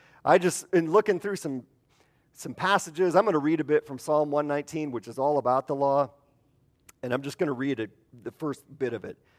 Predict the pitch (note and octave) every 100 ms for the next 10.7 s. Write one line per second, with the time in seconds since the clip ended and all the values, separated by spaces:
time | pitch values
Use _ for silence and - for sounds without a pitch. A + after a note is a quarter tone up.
0 | _ _ _ - A#2+ G2+ G2 G2+ G2 _
1 | _ _ _ _ - _ _ C#3 D#3 D3+
2 | E3+ E3 - D#3+ A3 B3+ A3+ F#3 D#3 D#3+
3 | D3 E3+ A#2 C3 F3+ G3 C3 C#3+ E3 D#3
4 | A#2 - E3 B2 D#3 G3+ - - C#3+ C3+
5 | B2+ C#3 D#3 E3 D#3 - - B2 C3 A#2+
6 | A2 F#2+ _ _ _ _ _ _ _ _
7 | - D#3+ G#3+ - A3 F3 F3 F#3 F#3 -
8 | D#3 - A#3 A#3+ G#3 - F#3 F3+ - D3+
9 | A#2+ A#2 - C#3 - A3 A3 F3 C#3 C#3
10 | B2 F#3+ F#3+ C#3 E3+ D#3+ A#2+